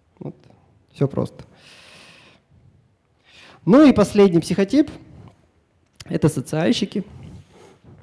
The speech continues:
Для них игра не очень важна.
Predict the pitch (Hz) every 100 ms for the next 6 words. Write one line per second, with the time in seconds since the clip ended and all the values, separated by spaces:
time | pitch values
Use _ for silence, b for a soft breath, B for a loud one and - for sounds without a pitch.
0 | - - _ B B B - 170 302 311
1 | 214 226 190 214 262 233 175 190 196 233
2 | 208 170 165 160 160 139 107